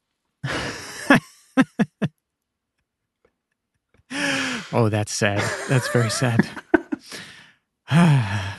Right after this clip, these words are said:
But I love the idea of your kids growing up to be such baseball fans that they're like, "Dad,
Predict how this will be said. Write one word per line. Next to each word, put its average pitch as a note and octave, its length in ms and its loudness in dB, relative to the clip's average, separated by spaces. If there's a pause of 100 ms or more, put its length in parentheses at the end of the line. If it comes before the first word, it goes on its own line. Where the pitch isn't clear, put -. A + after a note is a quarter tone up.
(140)
But F3+ 120 8
I A3 40 10
love A#3+ 240 8
the B3+ 100 6
idea F3+ 360 8
of D3+ 340 4 (100)
your C#3+ 200 6
kids C#3 340 4
growing C#3 280 6
up C3 120 2
to - 80 -4
be C#3 80 6
such C3+ 240 2
baseball B2+ 320 6
fans C3 240 6
that D#3+ 100 2
they're G3 140 6
like, G3+ 180 6 (260)
"Dad, C#4 300 6